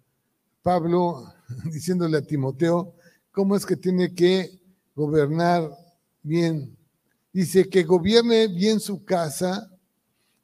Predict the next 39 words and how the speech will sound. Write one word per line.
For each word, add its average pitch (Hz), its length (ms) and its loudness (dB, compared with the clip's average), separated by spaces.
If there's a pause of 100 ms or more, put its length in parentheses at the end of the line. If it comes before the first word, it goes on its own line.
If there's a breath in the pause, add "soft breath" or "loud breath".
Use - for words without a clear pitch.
que 185 80 2
tenga 233 280 2
a 214 40 2
sus 202 240 -6
hijos 202 300 -2
en 196 100 2
sujeción 175 540 -2
con 196 200 -2
toda 190 220 0
honestidad. 165 760 0 (840 soft breath)
Pues 180 200 2
el 214 100 4
que 226 120 2
no 233 120 2
sabe 247 260 0
gobernar 196 400 2
su 196 160 -6
propia 196 340 0
casa, 190 300 0
¿cómo 190 260 -2
cuidará 165 440 2
de 156 120 0
la 143 100 -2
iglesia 143 340 -4
de 147 140 2
Dios? 160 460 -4 (680)
No 214 180 4
un 226 240 4
neófito, 208 880 2 (360)
no 202 260 4
sea 220 180 0
que 220 120 -2
envaneciéndose 185 880 0
caiga 190 320 2
en 185 80 2
la 170 100 2
condenación 147 560 -2
del 175 180 2
diablo. 170 600 4